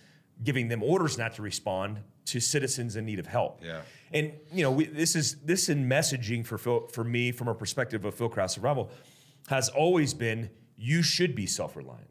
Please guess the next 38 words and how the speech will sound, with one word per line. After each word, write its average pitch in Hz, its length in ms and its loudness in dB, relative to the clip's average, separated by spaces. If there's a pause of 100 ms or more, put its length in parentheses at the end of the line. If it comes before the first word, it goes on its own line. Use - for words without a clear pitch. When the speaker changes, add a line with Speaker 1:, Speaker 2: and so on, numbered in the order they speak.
Speaker 1:
right? 92 160 -4
I, 123 200 2
I 156 100 2
grew 107 260 0
up - 140 0
that 53 180 -12
way. 65 220 -14
My, 127 180 -2 (120)
my 107 120 0
dad 117 340 0
didn't 101 160 -8
depend 98 300 -6
on 92 260 -2 (340)
any 131 200 0
government 123 380 -2
organization, 104 720 -6
even 175 260 2
though 143 200 6
when 120 300 -2 (140)
we 131 180 0
should 175 260 2
have 151 80 2
been 107 160 0
getting 92 260 -4
welfare, 82 520 -4 (360)
we 127 160 0
never 127 280 2
were 127 300 2
on 87 180 0
welfare 76 360 -8
because 87 420 -4 (260)
we, 107 180 -2
we 123 180 0
would 120 160 0
do 117 100 -4
whatever 101 320 0
it - 100 -10
took. 127 320 0